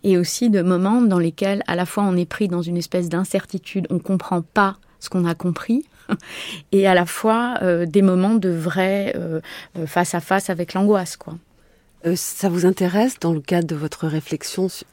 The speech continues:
Speaker 2: à vous, sur l'inquiétante étrangeté, euh, Tristan Chétrit, vous qui réfléchissez au film fantastique, ça vous intéresse, cette ambiance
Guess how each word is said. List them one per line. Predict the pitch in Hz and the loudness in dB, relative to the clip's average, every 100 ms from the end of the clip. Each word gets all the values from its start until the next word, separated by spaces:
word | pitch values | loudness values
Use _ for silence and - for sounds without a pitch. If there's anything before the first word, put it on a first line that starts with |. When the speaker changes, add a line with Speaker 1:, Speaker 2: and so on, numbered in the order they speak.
| - | -8
Speaker 2:
à | 156 | -4
vous, | 165 160 208 311 | -2 -2 -4 -6
sur | - 143 | -4 -4
l'inquiétante | 147 - - 170 156 | -2 -4 -4 -4 -6
étrangeté, | - 160 - - 214 220 | -6 -6 -6 -2 0 2
euh, | 175 | 2
Tristan | 156 - 156 165 | -2 -8 -6 -4
Chétrit, | - 160 - 208 - | -2 -4 -4 -4 -4
vous | 143 143 | -6 -8
qui | - - | -10 -6
réfléchissez | 147 - 156 - - | -4 -4 -6 -6 -6
au | 147 | -4
film | 156 | -4
fantastique, | 147 151 147 - - | -4 -6 -8 -10 -8
ça | - | -2
vous | 170 170 | 0 2
intéresse, | 175 175 180 226 | 0 0 0 -2
cette | 196 - | -2 0
ambiance | 165 151 180 185 | 0 2 2 2